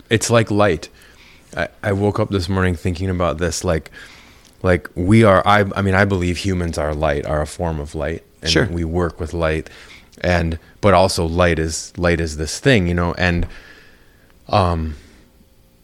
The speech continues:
Speaker 1: if you believe, like, what is it, uh, the guy Bohn or whatever,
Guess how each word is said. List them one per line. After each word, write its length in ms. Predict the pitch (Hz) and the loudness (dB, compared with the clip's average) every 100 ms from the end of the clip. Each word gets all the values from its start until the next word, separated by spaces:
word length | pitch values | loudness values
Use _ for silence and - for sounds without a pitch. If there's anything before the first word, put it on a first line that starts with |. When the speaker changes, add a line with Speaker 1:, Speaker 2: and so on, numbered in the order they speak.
| _ - 92 92 - - _ _ _ _ | _ -16 -14 -12 -16 -20 _ _ _ _
Speaker 1:
if 180 | - 101 | -2 0
you 120 | 101 | 0
believe, 560 | 90 92 92 98 95 82 | 2 2 4 4 2 2
like, 400 | 90 87 - - | 4 4 2 -6
what 180 | 95 90 | 0 0
is 140 | 82 85 | 2 0
it, 220 | 80 - | -2 -4
uh, 420 | 90 82 78 80 | -4 -2 -2 -4
the 360 | 69 - - 92 | -8 -14 -8 -6
guy 320 | 85 85 80 | -2 0 0
Bohn 500 | 78 80 87 82 82 | -2 -2 0 0 -2
or 80 | 85 | -2
whatever, 540 | 85 85 82 85 87 | -4 -4 -4 -6 -6